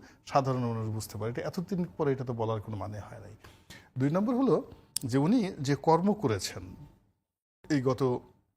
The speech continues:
এক বছরে, সেই কর্মের কারণে শেখ হাসিনাকে যে আমরা ভুলে যাব তার কোনো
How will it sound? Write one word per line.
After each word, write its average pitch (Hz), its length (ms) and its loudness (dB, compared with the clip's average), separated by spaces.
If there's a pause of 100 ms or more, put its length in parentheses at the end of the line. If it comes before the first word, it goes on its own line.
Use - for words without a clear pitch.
(720)
এক 117 200 2
বছরে, - 340 -8 (760)
সেই 180 200 0
কর্মের 208 580 4
কারণে 139 640 0
শেখ - 240 -4
হাসিনাকে 175 380 -4
যে 170 80 -2
আমরা 151 140 0
ভুলে 120 400 -2
যাব 131 240 -2
তার 113 180 -8
কোনো 135 380 -6